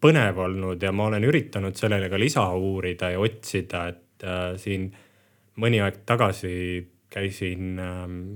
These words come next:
Rakveres arhiivis uurimas materjale Põltsamaa kosmosetoidutööstuse või kosmosetoidu, jah, tööstuse kohta. Ja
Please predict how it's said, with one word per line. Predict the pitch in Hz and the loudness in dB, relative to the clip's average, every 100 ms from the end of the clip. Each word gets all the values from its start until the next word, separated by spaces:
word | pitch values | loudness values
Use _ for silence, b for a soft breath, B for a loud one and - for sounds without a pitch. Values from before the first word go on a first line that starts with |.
| 113 | -12
Rakveres | 110 123 123 95 92 | -2 -2 -2 -6 -4
arhiivis | 92 - 110 107 87 85 101 | -4 -2 0 0 -2 -6 -2
uurimas | 104 98 92 90 | 0 0 -4 -2
materjale | 107 117 98 92 87 87 90 90 - | 0 0 0 -2 -4 -4 -4 -4 -2
Põltsamaa | 110 - - 90 85 | -2 -2 -6 -6 -2
kosmosetoidutööstuse | 117 123 90 90 87 85 85 90 90 - 104 85 85 92 | -2 -2 -4 -6 -6 -6 -6 -6 -8 -10 -12 -12 -14 -14
või | 98 95 | -14 -4
kosmosetoidu, | 113 - 95 95 87 85 85 85 92 90 | -4 -2 -4 -4 -4 -4 -6 -4 -4 -2
jah, | 95 101 | -4 0
tööstuse | 110 - 98 - | 0 0 -8 -6
kohta. | 95 - - 98 b b b b b b - | -6 -8 -10 -12 b b b b b b -4
Ja | 104 | 2